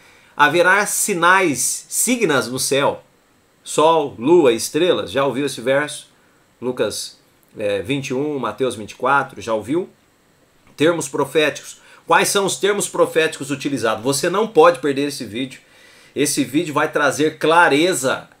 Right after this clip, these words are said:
a termos proféticos pra você, a nomenclatura utilizada dentro do contexto pra você entender a referência que é feita dentro do assunto, e não com suposições,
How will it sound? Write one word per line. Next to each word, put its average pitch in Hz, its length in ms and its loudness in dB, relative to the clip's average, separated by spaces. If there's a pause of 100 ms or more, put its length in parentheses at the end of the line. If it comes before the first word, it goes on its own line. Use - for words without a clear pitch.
a 123 200 2
termos 180 400 0
proféticos 143 720 -2
pra 127 120 -4
você, 120 480 -8 (640)
a 113 560 2
nomenclatura 175 800 2
utilizada 156 840 -2 (160)
dentro 175 380 -2
do 165 100 -6
contexto 143 520 -6
pra 151 120 -4
você 147 640 -4
entender 160 840 -2 (160)
a 131 120 2
referência 180 720 0
que 165 160 -4
é 160 80 2
feita 165 580 -4 (460)
dentro 208 440 2
do 160 120 0
assunto, 120 640 -6 (260)
e 143 100 0
não 147 180 2
com 196 160 -10
suposições, 165 880 -8